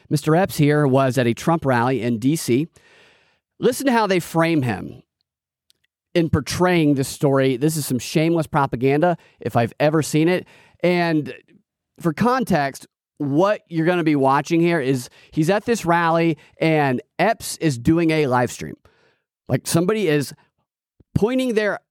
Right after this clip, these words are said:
iPhone camera rig at Epps, and he is facing directly to camera, talking to it.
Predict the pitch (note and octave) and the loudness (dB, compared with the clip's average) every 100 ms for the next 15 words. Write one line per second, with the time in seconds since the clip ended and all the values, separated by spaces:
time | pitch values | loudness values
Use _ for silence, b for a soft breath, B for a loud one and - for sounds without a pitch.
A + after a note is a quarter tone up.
0 | - E3 A#3 B3 A3+ A3 F3+ A3+ A#3 D#3 | -2 0 0 0 -2 -2 0 0 2 0
1 | C3+ C3 C3 - D3 G#3 A3+ E3 E3+ - | 0 0 -4 -6 -2 -2 -2 -2 -2 -6
2 | - C#3+ E3+ F3 D3+ F3 D#3+ C#3 B2+ D3 | -4 0 2 2 0 -2 0 -2 -2 -2
3 | G3+ A#3 G3+ F#3+ E3+ D#3+ E3 D#3+ - G#3 | -2 -4 -4 -2 0 0 0 -2 -2 0
4 | A3 F#3+ D#3+ B2+ A#2 - | 0 0 0 0 0 -4